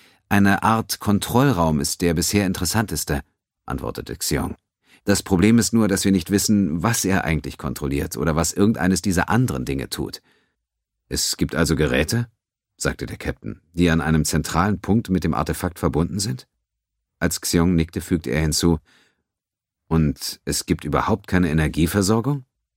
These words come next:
"Das ist nicht ganz richtig, Sir", sagte Xiong.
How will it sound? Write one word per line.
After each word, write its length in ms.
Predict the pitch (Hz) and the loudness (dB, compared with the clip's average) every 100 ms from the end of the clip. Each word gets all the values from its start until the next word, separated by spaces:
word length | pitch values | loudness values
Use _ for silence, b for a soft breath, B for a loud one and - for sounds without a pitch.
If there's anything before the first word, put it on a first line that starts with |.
| _ b b b b b _ | _ b b b b b _
"Das 320 | 95 117 110 | 0 0 2
ist 180 | 92 - | 0 0
nicht 140 | 120 - | -2 0
ganz 220 | 107 - | 0 2
richtig, 320 | 120 - 85 | 0 0 -2
Sir", 320 | - 82 73 - _ - | 2 0 0 -8 _ -8
sagte 300 | 71 71 - | -6 -6 -8
Xiong. 380 | - 73 64 | -4 -2 -4